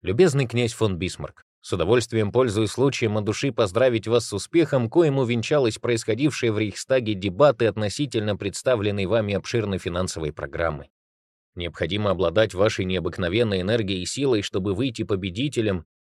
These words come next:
из борьбы с противодействующими взглядами и многочисленными эгоистическими интересами, препятствовавшими осуществлению вашего проекта.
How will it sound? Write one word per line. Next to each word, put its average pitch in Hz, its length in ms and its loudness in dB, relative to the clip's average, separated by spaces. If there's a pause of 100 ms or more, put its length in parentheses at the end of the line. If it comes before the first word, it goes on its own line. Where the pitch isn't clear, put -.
(140)
из 104 220 -4
борьбы 90 480 0
с - 100 -10
противодействующими 120 1080 -2
взглядами 110 580 2 (260)
и 95 80 -4
многочисленными 127 880 -2
эгоистическими 113 1000 -4
интересами, 110 640 -2
препятствовавшими 120 1080 -2
осуществлению 95 840 -4
вашего 78 340 -2
проекта. 78 540 -4